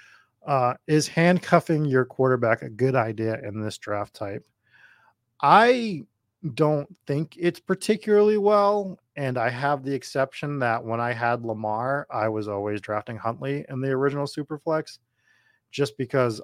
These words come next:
I think Huntley's upside is so massive. So it's like, what backup quarterbacks provide massive upside, right? It's Huntley,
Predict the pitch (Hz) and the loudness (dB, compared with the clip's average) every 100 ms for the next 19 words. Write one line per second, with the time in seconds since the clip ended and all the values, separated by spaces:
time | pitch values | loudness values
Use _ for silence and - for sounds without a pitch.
0 | - 117 110 - 120 - - 127 139 156 | -6 -6 -4 -6 -8 -8 -6 -6 -2 -2
1 | 151 165 - 175 170 170 170 - 185 170 | 0 -2 0 2 2 2 -2 -4 -2 0
2 | 175 175 170 180 180 180 _ _ _ _ | 0 -2 -4 -4 -4 -8 _ _ _ _
3 | _ _ _ _ - 160 143 147 170 147 | _ _ _ _ -2 4 4 4 2 0
4 | 131 123 170 175 _ _ _ _ - 113 | -2 4 4 4 _ _ _ _ -8 2
5 | 151 147 120 - 139 131 117 113 110 - | 2 2 -4 -2 0 2 2 -2 -2 -6
6 | 127 110 113 113 107 107 101 107 110 110 | -8 -4 0 2 2 -2 -6 -8 -4 -4
7 | - 104 101 98 - 107 - 104 101 110 | -4 -4 -4 -4 -8 -12 -10 -8 -6 -6
8 | - _ _ _ _ _ _ _ 120 110 | -8 _ _ _ _ _ _ _ -2 -2
9 | - 131 127 117 120 120 113 | -2 -2 -2 -4 -2 -2 -4